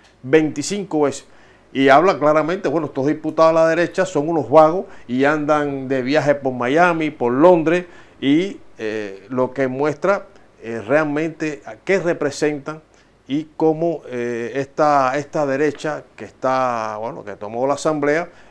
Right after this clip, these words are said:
es una derecha totalmente antipatriótica y que sirve a los intereses, eh, externos, eh, eh, principalmente de Estados Unidos. Eso hay que dejarlo claro. Y, eh, vemos que hay una,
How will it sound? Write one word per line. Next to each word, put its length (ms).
es 140
una 260
derecha 340
totalmente 640
antipatriótica 1080
y 160
que 160
sirve 400
a 60
los 180
intereses, 720
eh, 540
externos, 600
eh, 260
eh, 20
principalmente 720
de 80
Estados 400
Unidos. 240
Eso 240
hay 80
que 80
dejarlo 280
claro. 200
Y, 300
eh, 200
vemos 680
que 540
hay 400
una, 960